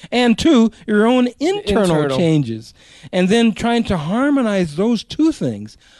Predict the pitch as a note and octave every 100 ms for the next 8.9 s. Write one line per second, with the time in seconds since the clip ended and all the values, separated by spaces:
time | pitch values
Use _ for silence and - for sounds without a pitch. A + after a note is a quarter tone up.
0 | _ D3+ C#3 - F3 B3+ - G#3 G#3 A3
1 | - D#3+ A#3 - D#3+ C#3+ D3 - C#3 B2+
2 | C3+ - D3 G3+ - D#3 C3 - G3 -
3 | - C#3+ B2 G#2+ G#2 _ _ _ _ -
4 | _ - A3+ G#3 G3+ F3+ F3+ - - _
5 | _ - C#3 D3+ D3 C3 C3 A#2+ B2+ G#2+
6 | G#2 G2 G#2+ _ - D#3+ E3+ C#3 D#3+ F#3
7 | D#3 - E3 F3 E3 C3+ B2 A#2+ B2+ A#2+
8 | A#2 A#2 B2 - C4+ F#3+ C3 C3+